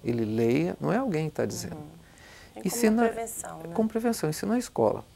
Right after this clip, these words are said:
Speaker 1: as crianças vão em grupos pesquisarem os reflexos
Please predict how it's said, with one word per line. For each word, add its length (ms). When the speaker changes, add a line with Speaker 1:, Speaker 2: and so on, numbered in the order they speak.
Speaker 1:
as 160
crianças 460
vão 320
em 200
grupos 600
pesquisarem 920
os 220
reflexos 920